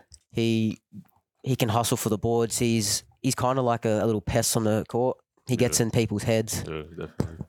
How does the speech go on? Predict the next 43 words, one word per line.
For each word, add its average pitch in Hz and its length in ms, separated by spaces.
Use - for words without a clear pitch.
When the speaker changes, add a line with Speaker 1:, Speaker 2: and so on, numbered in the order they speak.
Speaker 1:
Um, 107 440
yeah, 104 180
he's 107 160
just - 420
good 107 140
at 95 80
hustling, 107 420
and 104 300
he 113 80
doesn't 113 220
just 104 160
have 104 120
to 107 60
be 101 80
scoring. 107 480
Yeah. 104 220
Speaker 2:
So 87 180
would 87 200
you 107 120
look 113 180
at, 90 200
um, 85 340
like, 90 140
when 90 160
basing 98 320
your 92 100
opinion 90 320
off 87 200
the 87 100
best 82 240
defensive 82 340
player 82 160
ever, 82 140
would 80 220
you, 90 220
are 92 60
you 92 80
taking 104 360
in 90 100
more 87 180
accolades? 95 460
'Cause 85 160
obviously 90 500